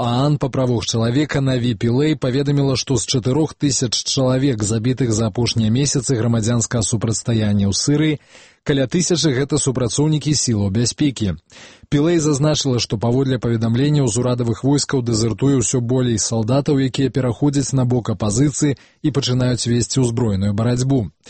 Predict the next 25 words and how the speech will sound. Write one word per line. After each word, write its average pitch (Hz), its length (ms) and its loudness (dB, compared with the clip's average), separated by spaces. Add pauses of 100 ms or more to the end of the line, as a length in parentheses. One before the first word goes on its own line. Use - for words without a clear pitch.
(440)
Актывісты 165 540 0
апазіцыі 147 480 0
паведамляюць, 120 600 0
што - 200 -2
ў 113 80 -2
пятніцу 139 480 0
сырыйскія 131 560 0
службы 120 480 0
бяспекі 135 640 -2
ізноў 127 320 0
стралялі 120 560 0
ва 117 160 0
ўдзельнікаў 117 640 0 (160)
масавых 117 480 -2
акцыяў 110 400 -2
пратэсту, 139 560 0
забіўшы 131 480 0
дваццаць 123 400 -4
чатыры 107 400 0
чалавекі, 117 640 0 (400)
у 127 80 0
тым 127 160 0
ліку 120 320 0
некалькі 104 400 -2
дзяцей. 113 560 0